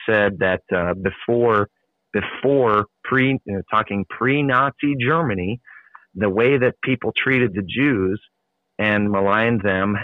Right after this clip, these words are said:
with a quote unquote cancel culture is the same way that a lot of people are, who are conservative are being treated that way. And it ultimately led to the point where people could be,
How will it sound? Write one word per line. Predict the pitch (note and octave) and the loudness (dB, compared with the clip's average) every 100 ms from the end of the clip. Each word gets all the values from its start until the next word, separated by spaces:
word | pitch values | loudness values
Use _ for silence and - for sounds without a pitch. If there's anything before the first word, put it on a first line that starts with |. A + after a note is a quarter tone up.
| - | -6
with | G2+ G#2 G2+ | -2 -2 0
a | F2 F2+ _ - | 0 -2 _ -4
quote | A#2+ A2 | 0 2
unquote | G#2 - G#2+ G2+ - - | 0 -2 -2 -2 -4 -2
cancel | A#2 B2+ - A2 | 0 0 0 -2
culture | - B2 B2+ - F2 A2 _ _ _ _ - | 0 -2 -2 -2 -2 -4 _ _ _ _ -4
is | A2 G2+ | -2 -2
the | G2+ - | -4 -2
same | B2+ B2 A#2+ A#2 - _ - | 0 2 2 0 -4 _ -14
way | G#2 A2 A#2 A#2 | -2 2 4 2
that | G#2+ G#2 | 2 2
a | G2+ | 2
lot | G2 A2 | 2 2
of | A2 | 0
people | - A#2+ A2 G#2+ - _ _ _ _ | -2 -2 0 0 -2 _ _ _ _
are, | G#2 G2+ F#2+ F#2 F2 _ _ _ _ _ - | -2 2 2 0 -2 _ _ _ _ _ -6
who | A2 | 0
are | G2+ A#2 | 2 2
conservative | - G2+ - C3+ B2 F#2+ F#2+ F#2 - | -2 -6 0 2 2 0 0 0 -4
are | F#2+ | -2
being | G#2+ G2+ F#2+ | -2 -2 -2
treated | A#2 A2+ G2 | -2 -2 -2
that | G2+ G#2 | -2 -2
way. | A2 D3 A2+ - _ _ _ _ _ _ | -2 -2 -4 -8 _ _ _ _ _ _
And | F#2 F#2+ | -4 0
it | F#2+ - | -2 0
ultimately | A#2 - A#2+ - A2 | -2 0 -4 -2 -2
led | G2 G#2 A2+ - | 0 0 0 -2
to | |
the | A2+ A2 | -2 -2
point | - G#2+ A2 | -4 -4 -4
where | F#2 F#2+ G2 - _ _ _ _ _ _ _ _ - | -2 0 0 -2 _ _ _ _ _ _ _ _ -8
people | A#2 A2+ G2+ | -4 -2 -2
could | - G2+ | -4 -4
be, | F#2 F#2 | -2 -2